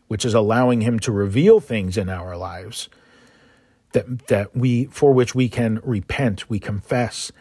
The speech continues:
and, and there is atonement through Yeshua, the Messiah, the atoning sacrifice. So, if our hearts do not condemn us in, in that way, we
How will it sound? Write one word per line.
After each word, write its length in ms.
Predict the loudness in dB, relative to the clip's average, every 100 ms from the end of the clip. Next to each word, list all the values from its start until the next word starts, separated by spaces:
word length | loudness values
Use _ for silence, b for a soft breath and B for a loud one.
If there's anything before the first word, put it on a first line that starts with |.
| -12
and, 280 | -8 -8 -10
and 500 | -10 -8 -6 -6 -8 -20 B B B B B
there 180 | -2 0
is 220 | 2 0
atonement 600 | -2 -6 -2 0 0 -4
through 520 | -8 0 2 2 -2 -8 b b -2
Yeshua, 640 | 0 0 -2 0 -2 -4
the 80 | -4
Messiah, 580 | -4 -4 -4 -4 -6 -6
the 140 | -4
atoning 400 | -4 -2 -2 -2
sacrifice. 960 | -2 -2 -2 -4 -10 -10 -12 -12 -14 -16 _ _ _ _ _ _ _ _ _ _ _ _ _ _ b b b b b
So, 360 | -2 -2 -2 -8 _ _ _ _ _ _ b b b
if 160 | -6 -2
our 200 | 0 0
hearts 380 | 2 2 2 -2
do 140 | -2
not 300 | 2 2 0
condemn 360 | -2 -4 -6 -12
us 420 | -14 -12 -12 -16 _
in, 340 | -6 -4 -4 -8 _ _ _
in 200 | -2 0
that 260 | 0 -2 -2
way, 440 | -4 -4 -8 -14 _ b b b -4
we 460 | 0 2 2 0